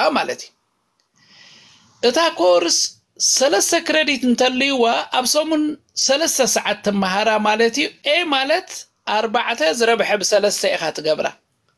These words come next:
ስለ እታ ኮርስ ክልተ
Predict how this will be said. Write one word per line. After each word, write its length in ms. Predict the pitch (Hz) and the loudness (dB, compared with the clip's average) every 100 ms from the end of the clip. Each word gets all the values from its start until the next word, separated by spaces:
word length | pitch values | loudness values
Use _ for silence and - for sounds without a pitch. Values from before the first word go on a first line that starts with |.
| _ | _
ስለ 140 | 208 185 - _ _ _ _ _ - - - - - | -6 -6 -6 _ _ _ _ _ -20 -20 -20 -14 -4
እታ 120 | 226 320 311 | 0 0 2
ኮርስ 520 | 320 311 254 262 - - - _ _ - | 2 2 2 0 -2 -4 -10 _ _ -4
ክልተ 240 | 320 403 | -2 0